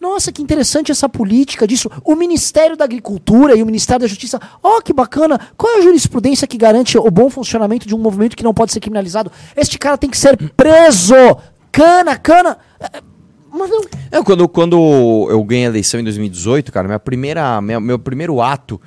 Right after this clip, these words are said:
Speaker 2: foi na Assembleia, né? Eu não era deputado ainda, eu era deputado eleito. É, impedir a, a, uma homenagem ao Stedley na Assembleia. É que ele não foi, ele não tava lá, senão ia ser louco.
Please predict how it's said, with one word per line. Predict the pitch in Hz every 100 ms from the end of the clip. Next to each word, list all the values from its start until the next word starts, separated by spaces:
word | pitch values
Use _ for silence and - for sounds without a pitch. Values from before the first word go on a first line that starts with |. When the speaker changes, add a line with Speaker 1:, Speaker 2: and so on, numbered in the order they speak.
| _ _
Speaker 2:
foi | 123 117
na | 117
Assembleia, | - 110 95 95 113 156 139 _
né? | 95 107
Eu | 107
não | 107 104
era | 101
deputado | 92 - 98 95
ainda, | 92 117
eu | 120
era | 95
deputado | 92 - 95
eleito. | 98 104 131 - - _ _ -
É, | 110 110 107 -
impedir | 135 139 165 107 127
a, | 156 156
a, | - 131 123 123
uma | 123
homenagem | 139 165 147 127 127 151
ao |
Stedley | 143 - 123 123 139
na | 139 139 135
Assembleia. | 135 - 156 120 113 90
É | 87
que | 113
ele |
não | 143 180
foi, | - 135
ele | 98
não | 98
tava | 110 123 156
lá, | 110
senão | 87 98 101
ia | 110
ser | 170
louco. | 160 104 -